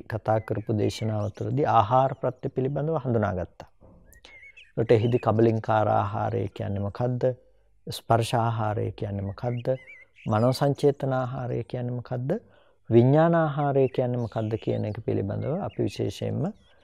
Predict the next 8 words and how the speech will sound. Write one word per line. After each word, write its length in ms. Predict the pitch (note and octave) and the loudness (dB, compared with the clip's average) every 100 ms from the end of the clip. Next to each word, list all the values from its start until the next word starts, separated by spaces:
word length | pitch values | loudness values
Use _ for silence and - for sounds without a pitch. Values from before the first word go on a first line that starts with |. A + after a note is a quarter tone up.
| _ - | _ -6
එතනදී 480 | A2 A2+ G#2+ G2+ D#3 - | -4 -2 0 0 -2 -2
අවධානයක් 640 | G#2+ G2 F#2+ G#2+ G#2 G#2+ | -2 -2 -2 -4 -6 -6
යොමු 180 | - F#2+ | -8 -8
කරන්නට 480 | - G#2 G#2 G2 - F#3+ _ _ - | -8 -8 -6 -6 -6 -8 _ _ -8
යෙදුණා. 440 | A#2 F2+ F2+ - - - - - - - - - | -2 -2 -4 -14 -20 -20 -20 -20 -20 -20 -20 -18
එතකොට 300 | - A3 D#3+ | -4 2 2
ස්පර්ශ 420 | - - F3+ - | 6 6 6 4
ආහාරය 760 | F3+ E3+ D#3+ - D#3 D#3 D#3 D#3 | 2 2 2 -2 2 4 6 8